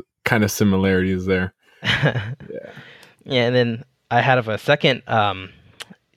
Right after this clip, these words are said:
Speaker 2: gamer tag that I usually go by is Kiwi Keo. Uh, there's just two of my nicknames growing up combined together, just to make it simple. You know, Kiwi was a friend who called me Kiwi 'cause he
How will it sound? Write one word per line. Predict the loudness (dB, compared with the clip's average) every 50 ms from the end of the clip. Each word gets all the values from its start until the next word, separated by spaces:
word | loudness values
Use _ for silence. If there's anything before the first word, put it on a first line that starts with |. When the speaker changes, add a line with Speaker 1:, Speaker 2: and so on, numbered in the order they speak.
| _ _ -6
Speaker 2:
gamer | -2 -2 -2 -2
tag | -2 -2 0 0
that | 2 0
I |
usually | 0 -2 -6 -10 -8
go | -8 -6
by | -4 -4 -4 -4
is | -4 -8 -12
Kiwi | -12 -8 -8 -6 -6 -6 -8
Keo. | -8 -4 -2 -2 -2 -2 -4 -6 -12 _ _ _ _ _ -20 -20 -20 -20 -20 -20 _ _
Uh, | 2 4 6 6 6 4 4
there's | 2 2 2 2 2
just | 0 -2 -4 -4 -6 -18 _
two | -6 -2 0 0 0 0 0 0
of | 0 2
my | 2 2
nicknames | 4 2 2 0 2 2 2 2 2 0 0
growing | 0 2 2 2 2 0 0
up | 0 -2 -2 -2
combined | -2 0 0 0 0 0
together, | 0 2 2 2 4 2 2 2
just | 0 -2 -6 -6 -6
to | -4
make | -2 -2 -2 -2
it | -2
simple. | -2 -2 -2 0 0 0 0 0 0
You | 0 -2
know, | 0 -2 -2 -2 0
Kiwi | 2 2 2 4 2 4 4 4 2 0 -2 -6 -16 -20 -20 _ _ _
was | 0 2 2
a | 2 0
friend | -2 0 0 2 2 2 0 0 -2 -4 -8 -14 -20 _ _ _
who | -6 -6 -4 -2
called | 2 2 2 2
me | 2 0 -2
Kiwi | 0 2 2 4 4 2 2 2
'cause | 0 0 0
he | 0 -2 -2